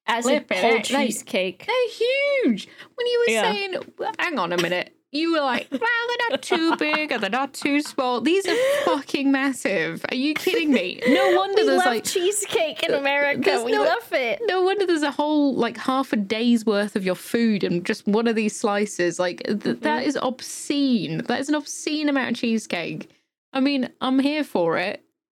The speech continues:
Speaker 2: because they look delicious, even though they're definitely made on, like, an assembly line and have no love or care put into them.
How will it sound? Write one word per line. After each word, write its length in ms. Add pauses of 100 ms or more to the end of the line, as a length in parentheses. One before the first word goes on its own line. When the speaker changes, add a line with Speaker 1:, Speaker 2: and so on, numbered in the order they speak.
Speaker 2:
because 680 (220)
they 160
look 440 (220)
delicious, 840 (680)
even 220
though 100
they're 160
definitely 460
made 260
on, 100
like, 240
an 100
assembly 420
line 300
and 100
have 180
no 240
love 280
or 100
care 260
put 200
into 280
them. 460